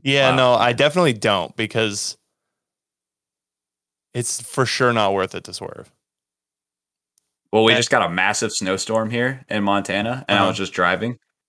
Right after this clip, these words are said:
Speaker 2: and the squirrel came, and this car in front of me slammed on their brakes.
Speaker 1: Oh, also don't
Speaker 2: And
Speaker 1: slam on your brakes.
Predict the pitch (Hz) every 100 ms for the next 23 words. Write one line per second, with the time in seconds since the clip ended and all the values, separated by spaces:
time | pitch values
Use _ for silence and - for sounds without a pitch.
0 | _ _ - 98 85 - - 110 117 110
1 | 90 82 80 - 87 82 - 101 101 90
2 | 92 87 80 - - 90 107 113 104 92
3 | 87 78 76 62 - - _ _ _ _
4 | _ _ - 127 117 139 180 151 127 87
5 | 120 110 101 92 90 - -